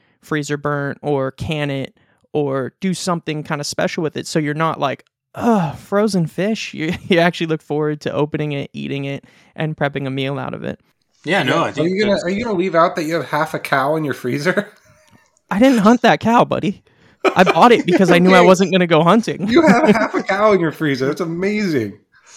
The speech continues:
Speaker 1: Yeah, well, that's not the question. We're talking about wild game here. Shh.
Speaker 2: <laughs> I can respect the half a cow, though, for sure. Um,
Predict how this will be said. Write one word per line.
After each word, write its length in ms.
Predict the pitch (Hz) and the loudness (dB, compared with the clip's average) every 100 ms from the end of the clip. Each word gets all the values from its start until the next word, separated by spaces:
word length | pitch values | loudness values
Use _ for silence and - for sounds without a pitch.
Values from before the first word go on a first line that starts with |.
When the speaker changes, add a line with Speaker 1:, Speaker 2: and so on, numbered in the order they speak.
| 320 | -8
Speaker 1:
Yeah, 160 | 190 143 - | -6 -6 -4
well, 160 | 185 | -2
that's 160 | 180 - | 0 0
not 140 | 202 | -2
the 60 | 175 | -2
question. 380 | 214 190 147 139 _ _ _ | -2 -2 -6 -12 _ _ _
We're 60 | - - | -20 -10
talking 140 | 196 | -2
about 160 | 185 170 | 2 4
wild 180 | 170 175 | 6 4
game 240 | 294 302 | 4 4
here. 220 | 170 127 - _ _ | 4 0 -8 _ _
Shh. 460 | - - - - - - 285 - 277 - - - | -10 -4 -4 -4 -8 -12 -12 -10 -12 -10 -18 -14
Speaker 2:
<laughs> 760 | 180 - 214 - - - 180 | -14 -12 -14 -14 -16 -14 -14
I 80 | 135 | -12
can 140 | 139 151 | -8 -6
respect 360 | 120 - 98 | -6 -6 -10
the 80 | 104 | -6
half 200 | 107 104 | -4 -4
a 40 | 101 | -8
cow, 260 | 98 90 | -14 -14
though, 200 | 87 87 | -14 -20
for 200 | - 113 | -18 -14
sure. 320 | - 98 85 _ _ _ - - _ | -12 -14 -16 _ _ _ -20 -20 _
Um, 600 | 147 139 160 156 139 131 | 2 6 6 4 0 -4